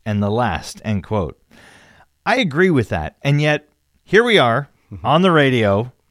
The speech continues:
Speaker 1: talking to who knows how many people. I mean, we aren't famous by any stretch of the imagination, but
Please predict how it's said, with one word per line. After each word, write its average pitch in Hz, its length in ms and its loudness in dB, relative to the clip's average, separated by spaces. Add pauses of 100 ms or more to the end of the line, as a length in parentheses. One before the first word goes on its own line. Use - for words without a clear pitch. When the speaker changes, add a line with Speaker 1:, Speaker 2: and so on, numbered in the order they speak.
(180)
Speaker 1:
talking 135 460 0
to 139 360 2
who 139 120 2
knows 175 260 0
how 135 140 0
many 151 220 0
people. 110 420 -4
I 131 100 -4
mean, 120 180 -2
we 165 160 0
aren't 113 280 -4
famous 117 400 -4
by 95 200 -4
any 92 160 -4
stretch - 320 -6
of 101 80 -8
the 98 80 -4
imagination, 95 680 -4
but 110 160 -4